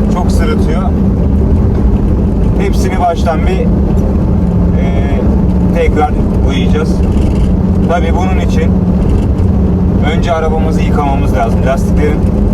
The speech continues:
yanakların temiz olması lazım lastiklerin. Yani sadece lastiği yıkamak olmaz tabii ki.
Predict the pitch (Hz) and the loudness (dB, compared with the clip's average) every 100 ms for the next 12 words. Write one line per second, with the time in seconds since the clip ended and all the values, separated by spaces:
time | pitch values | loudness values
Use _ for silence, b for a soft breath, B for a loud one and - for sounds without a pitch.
0 | - - - - - - - - - 151 | 0 0 0 0 0 0 0 0 0 0
1 | 151 151 151 - - - - - - - | 0 0 0 0 0 0 0 0 0 0
2 | - - 202 - - - - - - - | 0 0 0 0 0 0 0 0 0 0
3 | - - - - - - - - - - | 0 0 0 0 0 0 -2 -2 0 0
4 | - - - - 185 - - - - - | 0 0 0 0 0 0 0 2 2 0
5 | - - - - - - - - 190 - | 0 0 0 0 -2 -2 0 0 0 0
6 | 196 - | 0 0